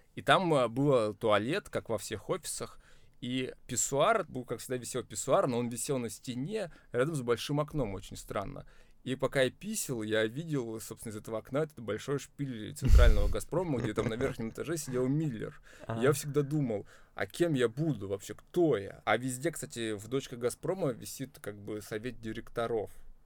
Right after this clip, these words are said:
Speaker 1: да. Тогда ещё был Медведев, глава совета директоров, президент компании Миллер. И вообще ходил такой слух, э, пока я в "Газпроме" работал, что один, ну это не слух, это, может, даже факт, что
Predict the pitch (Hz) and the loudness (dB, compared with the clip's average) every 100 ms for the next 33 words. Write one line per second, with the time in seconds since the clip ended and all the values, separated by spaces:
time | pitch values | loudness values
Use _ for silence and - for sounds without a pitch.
0 | - 104 98 113 - - _ _ 107 110 | -18 -8 -6 -6 -10 -20 _ _ -6 -2
1 | 120 113 113 110 110 117 131 113 98 98 | -2 -4 -8 -6 -6 -6 -6 -6 -8 -8
2 | 101 104 170 - 151 127 113 107 101 110 | -6 -2 -4 -4 -10 -10 -8 -10 -8 -8
3 | 104 - 117 113 123 123 107 - 98 - | -8 -10 -12 -10 -6 -6 -6 -10 -8 -8
4 | 107 101 98 135 196 160 123 - - - | -8 -10 -8 -6 -6 -6 -6 -8 -20 -8
5 | 120 120 190 160 127 143 147 - 139 - | -2 -2 -2 -2 0 0 0 0 0 2
6 | 139 135 107 - 95 98 - 98 101 95 | 4 4 2 -4 -4 -4 -6 -4 -4 -4
7 | 98 - 104 95 95 123 175 127 107 - | -8 -6 -6 -6 -6 -4 -4 -6 -10 -10
8 | - 104 98 - 104 117 117 147 110 98 | -4 -2 -4 -4 0 0 4 4 4 0
9 | - 127 113 117 - 208 202 117 110 117 | -2 0 0 -4 -4 -6 -4 -6 -2 0
10 | 107 104 98 113 - - - 117 | 0 -4 -4 -4 -4 -10 -4 -2